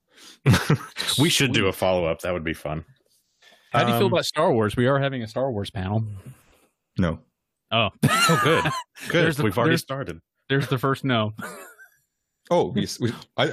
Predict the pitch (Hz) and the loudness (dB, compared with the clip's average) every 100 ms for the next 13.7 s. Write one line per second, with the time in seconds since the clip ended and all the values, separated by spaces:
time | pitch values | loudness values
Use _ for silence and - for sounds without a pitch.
0 | 120 156 139 120 117 139 139 - 110 - | 2 2 2 2 0 -2 -4 -4 -8 -6
1 | - 98 92 156 - 156 - 120 127 101 | -2 -2 2 0 0 -2 -2 -2 0 0
2 | 117 131 120 - 110 101 87 80 156 185 | 0 0 -2 -2 -2 0 -2 -2 0 0
3 | - 139 135 123 117 - _ _ _ - | 0 0 2 2 0 -4 _ _ _ -4
4 | 127 147 127 120 98 95 78 73 73 - | 0 2 2 0 0 -2 -2 -4 -6 -12
5 | - _ _ 180 214 156 175 196 - 156 | -16 _ _ 0 2 2 0 -2 -2 0
6 | 151 156 160 143 131 139 131 110 117 113 | 2 2 -2 -6 -2 -2 0 -4 -2 0
7 | 117 113 107 113 107 - 101 104 101 98 | 2 2 0 0 -2 -2 -4 0 -2 -2
8 | 95 92 92 107 120 120 107 - 98 95 | -6 -6 -4 -2 0 0 -2 -2 -2 -2
9 | - - 95 92 92 87 - - 92 90 | -2 -6 -2 0 0 -2 -4 -2 2 2
10 | 90 90 - - - 90 82 - - 104 | 0 -2 -8 -10 -4 -2 -4 -6 0 0
11 | 104 101 98 95 113 110 110 120 110 123 | 2 2 2 4 4 4 4 4 6 4
12 | 135 120 110 107 - - 110 101 95 - | 4 4 4 2 0 0 2 0 -4 -2
13 | 107 101 104 101 104 95 - | -2 2 0 0 -2 -2 -4